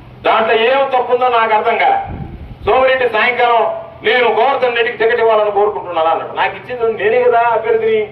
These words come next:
సర్వేపల్లికి వేరే వాళ్ళు లేరు కదా, నీ కథను చూసుకుని అయినా అంటే నాకు టికెట్ ఇవ్వమంటాడు వైఎస్ఆర్ కాంగ్రెస్ పార్టీలో. నేనేమన్నా తప్పు మాట్లాడానా? నేనేం చెప్పాను? "నువ్వు ఉంటే బాగుంటుంది" అని చెప్పి చెప్పాను.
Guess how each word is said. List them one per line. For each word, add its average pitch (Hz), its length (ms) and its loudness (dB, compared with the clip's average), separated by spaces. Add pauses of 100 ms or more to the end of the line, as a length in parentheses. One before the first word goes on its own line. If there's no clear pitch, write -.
సర్వేపల్లికి 214 480 2
వేరే 233 140 4
వాళ్ళు 226 200 2
లేరు 226 260 2
కదా, 220 240 0 (340)
నీ - 200 -2
కథను 262 380 2
చూసుకుని 269 260 -2
అయినా 269 180 2
అంటే 262 560 0
నాకు 262 200 2
టికెట్ 262 280 -2
ఇవ్వమంటాడు 226 320 2
వైఎస్ఆర్ 196 400 0
కాంగ్రెస్ 175 380 -4
పార్టీలో. 180 300 -2
నేనేమన్నా 202 460 0
తప్పు 202 300 2
మాట్లాడానా? 214 480 0 (360)
నేనేం 180 360 2
చెప్పాను? 202 440 0 (360)
"నువ్వు 135 180 -2
ఉంటే - 200 0
బాగుంటుంది" 160 680 0
అని - 120 -4
చెప్పి - 180 -10
చెప్పాను. - 260 -18